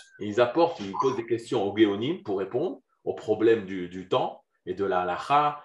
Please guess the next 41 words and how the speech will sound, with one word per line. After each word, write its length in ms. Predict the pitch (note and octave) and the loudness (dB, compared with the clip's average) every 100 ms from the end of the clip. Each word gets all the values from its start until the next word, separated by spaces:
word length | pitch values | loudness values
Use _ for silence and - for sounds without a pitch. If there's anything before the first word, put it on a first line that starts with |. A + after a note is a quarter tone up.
| _ - | _ -12
et 60 | |
de 80 | G2+ | -10
savoir 460 | G#2+ G2 G#2 G#2 - | -6 0 2 0 2
que, 260 | A2+ G2 | 0 0
comment 260 | F#2+ A2+ G#2 | -2 -4 -2
le 80 | G2+ | -4
Ham 100 | G2 | -6
Israël 300 | - F#2+ F2+ | -8 -8 -6
doit 120 | F#2 | -8
se 80 | - | -8
comporter, 440 | F#2 G2 - F#2+ | -8 -6 -4 -4
et 60 | F#2 | -4
cetera, 440 | - A2 C3+ E3+ | -6 -4 0 2
la 120 | - | 2
halacha, 360 | - - - - _ _ _ - | 0 -2 -8 -10 _ _ _ -8
la 80 | |
marche 200 | G#2+ G#2 | -6 -6
à 80 | G#2 | -8
suivre, 320 | - D#3+ A3 - _ _ _ _ - | -4 -2 -2 -8 _ _ _ _ -2
ils 400 | D3 C3 B2+ G#3 | 0 0 4 10
aident 220 | G3+ - | 10 8
financièrement 1000 | - A3 B3+ B3 A3+ - E3 D#3 D#3 F3+ | -2 -10 -4 -4 -2 0 2 2 2 0
ce 180 | - B2+ | 6 6
centre 540 | B2+ - D#3+ F3 - - | 6 -4 -4 -6 -6 -2
énorme 340 | C#3+ C#3+ C#3 | 0 0 0
de 100 | A#2+ | 0
Torah, 500 | G#2+ F#2 F#2 - - _ | 0 0 0 -2 -6 _
Babel. 320 | - - D#2+ - _ _ _ _ _ _ _ _ _ - | -6 -6 -8 -14 _ _ _ _ _ _ _ _ _ -2
Maintenant, 260 | B2+ G3 | 4 4
je 60 | G3+ | 6
vous 120 | E3+ | 4
pose 240 | E3+ G3+ E3+ | 6 6 6
la 80 | |
question. 400 | D#3 A#2+ - - - - - - - _ _ _ | 0 -8 -10 -16 -18 -20 -20 -20 -20 _ _ _
Est-ce 300 | D#3+ F#3 - | 0 0 -2
que 180 | - A3+ | 2 2
sans 360 | A3+ - A3+ G#3+ | 4 4 4 6
la 140 | E3 | 4
terre 420 | - - G#3 G3+ | 4 4 6 6
d'Eretz 260 | E3 D3 C#3+ | 2 0 -2
Israël, 500 | B2 - F#2+ G2+ G#2 | -8 -2 0 0 -4